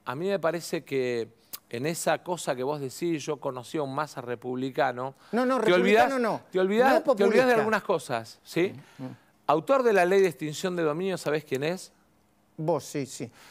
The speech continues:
Speaker 2: Hubo muchos
Speaker 1: Eh,
Speaker 2: proyectos,
Speaker 1: no,
Speaker 2: pero
Speaker 1: no, no.
Speaker 2: uno tu-,
Speaker 1: Eh,
Speaker 2: uno fue el
Speaker 1: no,
Speaker 2: tuyo.
Speaker 1: no, no, no. Autor de la ley de extinción de dominio que rige en la Argentina, ¿sabés quién es?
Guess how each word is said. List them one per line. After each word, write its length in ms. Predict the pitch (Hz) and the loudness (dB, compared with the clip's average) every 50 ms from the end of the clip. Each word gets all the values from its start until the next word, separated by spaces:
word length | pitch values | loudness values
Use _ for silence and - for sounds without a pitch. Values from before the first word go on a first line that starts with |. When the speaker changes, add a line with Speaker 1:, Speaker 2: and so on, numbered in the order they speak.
| - - - | -12 -4 0
Speaker 2:
Hubo 140 | 190 220 220 | 2 2 2
muchos 260 | 233 254 247 - 214 | 2 0 0 0 0
Speaker 1:
Eh, 40 | - | 0
Speaker 2:
proyectos, 520 | 196 208 - - 196 156 120 - 143 120 - | 0 -2 0 0 -2 -2 -2 -4 -6 -6 -2
Speaker 1:
no, 140 | 143 175 | 2 4
Speaker 2:
pero 140 | 185 190 196 196 190 | 4 6 4 4 4
Speaker 1:
no, 0 | |
no. 180 | 196 185 175 | 4 2 2
Speaker 2:
uno 220 | 220 226 226 214 - | 2 2 0 -2 -2
tu-, 140 | - 208 196 | -2 -4 -4
Speaker 1:
Eh, 80 | - - | -2 -2
Speaker 2:
uno 220 | 202 240 247 240 | 0 2 2 2
fue 140 | 165 170 214 | 2 4 4
el 60 | 170 | 4
Speaker 1:
no, 60 | 175 180 | 4 4
Speaker 2:
tuyo. 120 | 170 165 | 4 2
Speaker 1:
no, 60 | 160 | 2
no, 120 | 160 156 156 | 2 0 0
no. 260 | 151 143 120 104 - - | -2 -4 -4 -6 -6 -2
Autor 440 | - 135 139 131 - 247 254 254 254 | 0 2 2 2 2 4 4 4 6
de 100 | 247 240 | 4 6
la 120 | 220 208 196 | 6 6 6
ley 180 | 196 220 226 233 | 6 6 6 4
de 80 | 220 | 4
extinción 420 | 175 - 185 185 170 - 208 214 208 | 2 0 -4 -4 -2 0 0 0 2
de 80 | 208 | 2
dominio 400 | 190 180 180 196 202 214 208 185 | 2 2 2 0 0 0 0 0
que 80 | 160 170 | 0 0
rige 260 | 156 185 180 - 185 | 0 0 -2 0 0
en 60 | 175 | 2
la 60 | 160 | 2
Argentina, 420 | 151 127 151 147 147 175 190 185 165 | 0 0 -2 -6 -4 -4 -4 -4 -2
¿sabés 260 | - 151 147 160 151 | -2 0 0 0 -2
quién 200 | - - 147 143 | -2 -4 -4 -2
es? 280 | 160 180 190 - - | -2 -4 -4 -8 -14